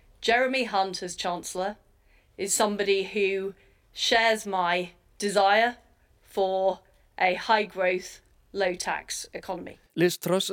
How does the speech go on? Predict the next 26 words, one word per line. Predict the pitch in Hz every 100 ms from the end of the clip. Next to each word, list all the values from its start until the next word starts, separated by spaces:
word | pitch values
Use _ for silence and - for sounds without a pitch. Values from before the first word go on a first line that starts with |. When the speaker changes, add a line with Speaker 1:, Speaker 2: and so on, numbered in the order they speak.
| 175
Speaker 2:
svaraði | 175 175 170 156
engu | 180 190
um | 175 160
trúverðugleikan | 175 180 160 143 151 156 175 - 196 202 - -
en | 170 175
sagðist | - 185 175 160
einungis | 180 160 170 175 180
hafa | 165 156 143 131
tryggt | - 151 -
efnahagslegan | 143 139 147 151 131 147 143 135
stöðugleika | - 170 147 127 120 117 - 117
í |
landinu. | 127 160 151 127 117 - _ - - -
Hún | 175
sagði | 180 185 170
að | 143
hinn | 139 135
nýi | 147 139 117
fjármálaráðherra, | 135 135 151 156 165 160 185 190 180 - -
Jeremy | 156 131 127 117
Hunt, | 156 185 - -
væri | 139 135
sammála | 113 160 175 160 135
henni | 139 120 135
um | 202 180 - -
efnahagskerfi | 180 - 170 170 - 165 160 180